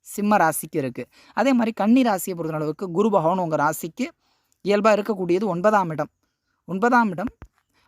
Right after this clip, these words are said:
ஒன்பதாம் இடத்துல குரு இருக்கும்போது நிச்சயமா ஓடி போனவனுக்கு ஒன்பதுல குருன்னு சொல்லுவாங்க, தெரியுங்களா? அப்படி ஒரு கான்செப்ட் இருக்கிறதுனால உங்களுக்கு அது முழுமையான யோகத்தை தரும், அதிர்ஷ்டத்தை தரும். தந்தை, தந்தை வழி உறவுகள் உங்களுக்கு உறுதுணையா இருக்கும், தந்தை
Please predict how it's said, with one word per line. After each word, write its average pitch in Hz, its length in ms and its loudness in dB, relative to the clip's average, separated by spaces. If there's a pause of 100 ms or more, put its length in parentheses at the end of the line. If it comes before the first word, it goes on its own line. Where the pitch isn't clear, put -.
(140)
ஒன்பதாம் 247 400 2
இடத்துல 185 340 -4
குரு 196 220 0
இருக்கும்போது 160 460 -8 (500)
நிச்சயமா 254 320 2 (160)
ஓடி 269 260 2
போனவனுக்கு 202 500 -6
ஒன்பதுல 220 440 0
குருன்னு 180 240 -6
சொல்லுவாங்க, 143 340 -2 (480)
தெரியுங்களா? 160 340 2 (480)
அப்படி 202 220 -2 (100)
ஒரு - 160 -4
கான்செப்ட் 226 420 0
இருக்கிறதுனால 156 600 -2 (420)
உங்களுக்கு 240 460 4
அது 240 80 -2 (100)
முழுமையான 233 640 0 (160)
யோகத்தை 190 360 -2
தரும், 139 180 -10 (360)
அதிர்ஷ்டத்தை 202 540 0
தரும். 170 180 -8 (380)
தந்தை, 214 300 4 (280)
தந்தை 202 300 0
வழி 202 140 2 (100)
உறவுகள் 214 400 0
உங்களுக்கு 175 320 -4
உறுதுணையா 175 380 -8
இருக்கும், 190 260 -10
தந்தை 180 200 -6